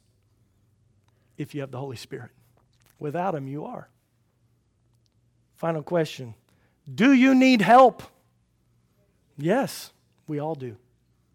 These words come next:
The Holy Spirit's our helper. He's our comforter. He'll help you. So we can get up and go. We can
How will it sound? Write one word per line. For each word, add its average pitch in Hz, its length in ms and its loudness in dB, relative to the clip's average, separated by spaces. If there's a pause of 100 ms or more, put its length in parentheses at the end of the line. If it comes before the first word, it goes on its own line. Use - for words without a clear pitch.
(1400)
The 135 80 -14
Holy 170 220 0
Spirit's 175 440 -4
our 127 140 -10
helper. 120 400 -14 (140)
He's 139 140 -14
our 131 80 -12
comforter. 123 380 -14
He'll 147 180 -10
help 175 300 -8
you. 120 200 -14 (1400)
So - 140 -18
we 170 140 -2
can 123 300 -14
get 247 220 8
up - 280 6 (800)
and 127 160 -14
go. 190 440 4
We 196 140 0
can 131 340 -8